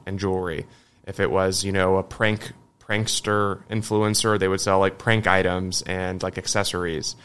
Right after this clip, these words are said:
If it was, like, a girl, they would sell, like, bikinis and, like, leggings. But they all, I had all this product inventorized, and I would basically just stand up stores amongst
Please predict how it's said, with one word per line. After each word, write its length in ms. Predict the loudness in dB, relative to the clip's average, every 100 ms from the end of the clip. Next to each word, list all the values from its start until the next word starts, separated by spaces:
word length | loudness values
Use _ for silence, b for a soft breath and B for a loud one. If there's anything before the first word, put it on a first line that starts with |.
| b b b -6
If 120 | -2
it 80 | 0
was, 160 | 2
like, 280 | 2 0 0
a 280 | 0 2 -2
girl, 480 | 2 6 8 8 8
they 100 | 4
would 140 | 4
sell, 180 | 2 2
like, 240 | 2 0
bikinis 560 | -8 -2 2 4 2 0
and, 80 | -2
like, 140 | 0
leggings. 640 | 4 2 2 -6 -6 -6 -8 -4
But 200 | -4 -4 -12 _ _ _ _ _ _ _
they 200 | 4 8
all, 520 | 10 12 12 12 8 4
I 100 | 4
had 140 | 6
all 180 | 8 6
this 140 | 4 2
product 320 | 4 4 4
inventorized, 800 | 0 0 0 2 4 6 4 2
and 100 | 0
I 60 |
would 120 | 0
basically 400 | 2 0 2 -2
just 220 | 0 0 0
stand 340 | 2 2 4
up 160 | 2 2
stores 560 | 0 0 2 4 2
amongst 500 | 2 0 0 -2 -6